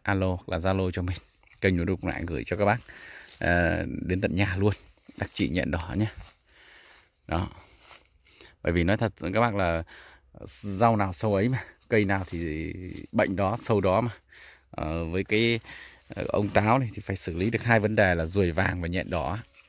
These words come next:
Đấy, ruồi vàng thì nó đục quả, còn nhện đỏ nó hại cây. Nếu không xử lý được hai vấn đề này thì khó mà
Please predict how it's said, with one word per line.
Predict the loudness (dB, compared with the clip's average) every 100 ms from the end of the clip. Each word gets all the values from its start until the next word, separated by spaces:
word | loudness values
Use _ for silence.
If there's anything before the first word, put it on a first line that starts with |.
| _ _ _ _ -12
Đấy, | -8
ruồi | 0 2
vàng | 4 2 2 -4
thì | -2
nó | -2
đục | -2 0
quả, | -2 -2
còn | -2 -2
nhện | -2
đỏ | -2 -2
nó | 0
hại | -2 -2
cây. | 4 4 2 _ -20 -20 -20 -20 -20 -20 _ _ -4
Nếu | -2
không | 0 -2
xử | -2 0
lý | 4
được | 4
hai | 4 4
vấn | 4 4
đề | 4
này | 4 -2
thì | -4 -4 -4 -4 -4 -8 -12 -20 -20 _ -20 -18 -10
khó | -2 0
mà | 0